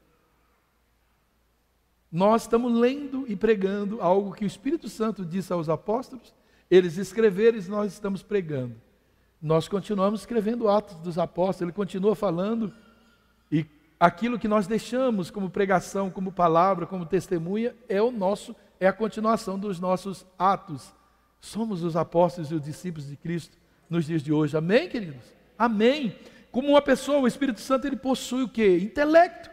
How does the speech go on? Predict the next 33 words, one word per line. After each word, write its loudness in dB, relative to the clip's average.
Roma-, 6
Romanos 2
oito, 6
vinte -6
e -14
sete. 2
"E 10
aquele 2
que 0
examina 0
o 0
coração, 4
sabe 0
qual 6
é 4
a 2
intenção -2
do 0
Espírito. -2
E 6
é 6
ele 2
que, -4
segundo -4
Deus, 4
intercede -2
pelos 0
santos." -6
Olha 2
o 4
que -8
tá -2
dizendo. -4